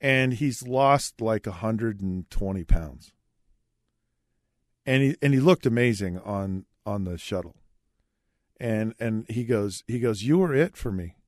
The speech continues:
He goes, "You were my motivation. You were my inspiration." He goes, he goes, "You saved my life. You changed my life." And you hope that from, you know, some side of it as,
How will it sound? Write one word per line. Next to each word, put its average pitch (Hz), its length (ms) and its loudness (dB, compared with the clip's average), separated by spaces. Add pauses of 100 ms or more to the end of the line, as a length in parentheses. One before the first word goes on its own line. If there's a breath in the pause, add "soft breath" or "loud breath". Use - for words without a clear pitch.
(200)
He 127 80 -4
goes, 123 220 2
"You 170 160 2
were 185 160 6
my 139 240 0
motivation. 135 680 0
You 131 140 2
were 165 120 2
my 139 180 0
inspiration." 123 880 -4 (500 soft breath)
He 127 100 -2
goes, 123 200 2 (100)
he 127 180 -10
goes, 127 160 -4
"You 170 80 -6
saved 180 280 -2
my 165 120 0
life. 165 300 2
You 131 80 -8
changed 175 320 0
my 156 120 0
life." 156 440 -4 (1700)
And 143 440 0
you 180 200 0
hope 147 480 6 (1040)
that 127 260 0
from, 120 480 -2 (140)
you 131 140 -4
know, 113 140 -4
some 190 480 0
side 147 360 2
of 120 100 2
it 104 140 0
as, 101 360 -2